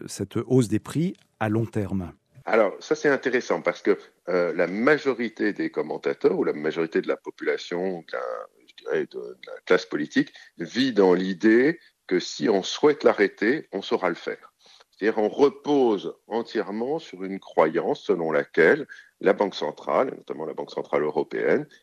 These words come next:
Speaker 2: est capable d'arrêter l'inflation. En fait, je dois dire qu'on n'en sait rien, parce que ça fait quand même plusieurs décennies qu'on n'a pas vécu des politiques actives de lutte contre l'inflation. Il n'y a plus d'inflation, donc la Banque centrale n'a plus à lutter contre l'inflation.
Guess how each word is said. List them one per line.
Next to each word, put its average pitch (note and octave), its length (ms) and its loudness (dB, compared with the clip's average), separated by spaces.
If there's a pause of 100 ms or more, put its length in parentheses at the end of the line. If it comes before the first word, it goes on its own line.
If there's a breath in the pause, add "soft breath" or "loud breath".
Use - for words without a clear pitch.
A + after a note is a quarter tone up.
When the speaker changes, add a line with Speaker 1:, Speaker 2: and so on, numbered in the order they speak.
(120)
Speaker 2:
est - 200 -2
capable G#2 640 2 (140)
d'arrêter E2+ 420 2
l'inflation. - 460 -4 (420)
En C3+ 80 6
fait, - 320 0 (160)
je - 80 -12
dois B2 120 0
dire G3 160 -4
qu'on G#2 340 4
n'en A2+ 80 0
sait - 160 -4
rien, C#3+ 160 -2
parce - 180 -10
que - 100 -8
ça A2 140 0
fait A#2+ 120 -4
quand A#2 120 0
même A2+ 200 -2
plusieurs B2+ 360 0
décennies G2 640 -4 (220)
qu'on F#2+ 140 -2
n'a F#2 140 -2
pas E2 260 -2 (220)
vécu F2 640 -4 (280 loud breath)
des G2 120 2
politiques - 720 0 (240)
actives B2+ 500 0
de F2 100 2
lutte F#2 220 -2
contre - 280 -4
l'inflation. C#2+ 420 -4 (720 soft breath)
Il - 80 -10
n'y A1+ 80 -6
a - 60 -2
plus C#3 260 2
d'inflation, A#2 480 4
donc D3 220 0
la A2 80 6
Banque F2 200 -4
centrale - 260 -2
n'a D#2+ 120 2
plus E3 400 -4
à D2+ 280 2
lutter E2 300 -2
contre - 360 -6
l'inflation. - 360 -6